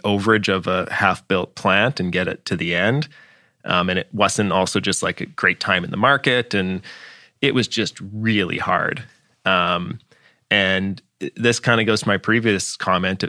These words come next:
Eventually, our kind of existing shareholders funded it. Um, and so because there wasn't new capital to come in for that, it, it's, it's just was a,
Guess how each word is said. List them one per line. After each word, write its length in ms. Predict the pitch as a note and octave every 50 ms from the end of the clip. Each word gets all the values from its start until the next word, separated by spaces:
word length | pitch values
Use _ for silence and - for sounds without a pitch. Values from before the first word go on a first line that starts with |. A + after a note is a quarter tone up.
| - -
Eventually, 560 | G#2+ F#2+ G#2+ G#2 G#2+ - - G#2+ G#2 G2 F#2+
our 340 | F#2 F2+ F2 F2+ F#2 F#2+ F#2 - _ _ _ _ -
kind 160 | - F#2 F#2
of 80 | F2+ F#2
existing 500 | F#2 F2+ - G#2 G2+ - - G2 F2+ F2
shareholders 640 | - - G2 G2+ F#2 F2 F2 F2 E2+ F2 F2 F2+ -
funded 320 | - B2 C#3 A2 E2+ D#2
it. 200 | C#2 - - - - _ _ _ _ _ _ _ _ _ _
Um, 520 | - F#2 F2 E2 E2 E2 E2+ E2+ - A2+ - _ _ _ _ _ _ _ _
and 140 | - F2 E2
so 220 | - F2 E2+ F2+
because 340 | F2 D#2 F2 - G2 F#2 -
there 120 | - F2+ F2
wasn't 360 | F2 F#2+ - - G2 - -
new 160 | F#2+ F#2 E2+
capital 540 | - G2+ F2+ E2+ - - E2+ E2+ E2+ F2 - _
to 80 | - F#2+
come 220 | - G2 F2+ F2+
in 120 | F2 F2+
for 140 | E2+ - -
that, 320 | E2+ F2 - - - - -
it, 100 | - - _ _
it's, 380 | - F#2+ F2 - - - - - _ _ _
it's 100 | - D#2
just 240 | - - E2 - -
was 160 | E2+ D#2 -
a, 60 | E2